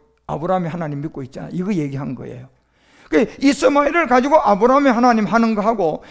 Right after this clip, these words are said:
이삭을 가지고 아브라함의 하나님 하는 게 이 같아요, 달라요? 이 세계가 하늘과 땅이라는 거예요, 여러분. 그런데 이 복음을 모르는 사람들은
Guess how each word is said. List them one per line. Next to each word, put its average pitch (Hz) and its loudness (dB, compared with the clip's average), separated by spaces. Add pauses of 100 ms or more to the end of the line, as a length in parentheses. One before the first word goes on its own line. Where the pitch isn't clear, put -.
(160)
이삭을 302 4
가지고 262 4
아브라함의 269 4
하나님 254 4
하는 233 2
게 208 -6
이 247 0
같아요, 277 6
달라요? 139 0 (360)
이 220 -2
세계가 202 -2
하늘과 185 -2
땅이라는 139 -6
거예요, 120 -10
여러분. 117 -16 (840)
그런데 180 -2 (800)
이 214 2
복음을 214 0
모르는 175 -2
사람들은 156 -6